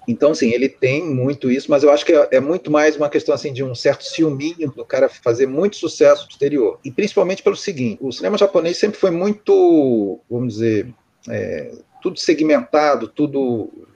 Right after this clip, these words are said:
até em termos de produção. Você vê, por exemplo, que tinha época que o mesmo estúdio fazia, é, em Tóquio filmes contemporâneos e em Kyoto filmes, é, de, históricos, de samurai.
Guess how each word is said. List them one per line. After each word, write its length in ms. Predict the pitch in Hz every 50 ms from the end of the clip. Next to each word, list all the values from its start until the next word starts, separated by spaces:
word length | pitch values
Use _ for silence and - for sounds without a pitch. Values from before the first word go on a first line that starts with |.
| - - -
até 180 | - - 165
em 60 | 170 156
termos 220 | - 165 156 151
de 80 | 143 147
produção. 680 | - 151 151 - 123 - - - - 127 120 110 - -
Você 160 | - - 113 101
vê, 100 | 123 123
por 160 | - 131 120
exemplo, 300 | 113 107 127 131 131 -
que 100 | - -
tinha 160 | - 147 123
época 280 | 123 135 - - 127 -
que 120 | - -
o 40 | 127
mesmo 280 | 127 139 147 135 139
estúdio 460 | 131 120 - - - 131 147 151 - -
fazia, 640 | - 135 123 120 117 123 131 131 123 110 98 - - -
é, 100 | 107 101
em 100 | 104 101
Tóquio 520 | - _ - 123 123 127 123 123 - 113
filmes 580 | 101 - - - 120 120 120 117 113 107 101 -
contemporâneos 1120 | - - 120 110 - 120 117 120 127 120 123 135 151 175 185 190 190 190 196 190 180 156
e 100 | 156 160
em 100 | 156 151
Kyoto 600 | 123 - 135 127 131 131 139 156 160 160 160 165
filmes, 760 | - - - 131 139 143 147 147 147 143 135 131 - - - _ _ -
é, 500 | 131 117 117 120 117 117 107 101 107 117
de, 160 | 113 113 110 -
históricos, 540 | 120 117 - - - 120 113 110 104 101 -
de 140 | - 107 -
samurai. 600 | - 120 117 117 107 107 110 120 123 117 104 92